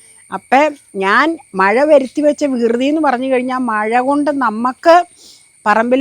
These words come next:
വെള്ളം കയറുവോ അങ്ങനെയുള്ള നാശനഷ്ടങ്ങളൊന്നുമില്ല. ഇതുവരെ മരങ്ങളൊന്നും കടപഴകുകയോ കൊമ്പൊടിയോ ചെയ്തിട്ടില്ല. ഒരുപാട് മരങ്ങളുള്ള വീടായതുകൊണ്ട്, പറമ്പായതുകൊണ്ട്, വീടല്ല, പറമ്പായതുകൊണ്ട് പലപ്പോഴും കൊമ്പുകളൊക്കെ ഒടിഞ്ഞു വീണ് എന്തെങ്കിലുമൊക്കെ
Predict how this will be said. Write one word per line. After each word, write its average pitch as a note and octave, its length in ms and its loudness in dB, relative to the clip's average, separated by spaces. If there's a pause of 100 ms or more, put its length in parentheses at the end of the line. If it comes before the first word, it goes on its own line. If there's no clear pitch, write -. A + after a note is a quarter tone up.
(120)
വെള്ളം B3 360 4
കയറുവോ B3+ 320 2 (100)
അങ്ങനെയുള്ള B3+ 400 -2 (120)
നാശനഷ്ടങ്ങളൊന്നുമില്ല. A#3 1160 -4 (560)
ഇതുവരെ C4+ 360 2 (380)
മരങ്ങളൊന്നും C#4 680 -4
കടപഴകുകയോ A#3 720 0 (120)
കൊമ്പൊടിയോ A#3+ 540 0 (100)
ചെയ്തിട്ടില്ല. G#3+ 460 -4 (120)
ഒരുപാട് A3 460 0 (140)
മരങ്ങളുള്ള A#3 600 -4 (160)
വീടായതുകൊണ്ട്, G#3 760 -4 (100)
പറമ്പായതുകൊണ്ട്, G3+ 880 0
വീടല്ല, A#3 360 2 (520)
പറമ്പായതുകൊണ്ട് A#3 880 2 (400)
പലപ്പോഴും C4 680 2 (120)
കൊമ്പുകളൊക്കെ B3 760 0 (200)
ഒടിഞ്ഞു A#3+ 360 0
വീണ് A#3+ 240 -4 (440)
എന്തെങ്കിലുമൊക്കെ C4+ 680 0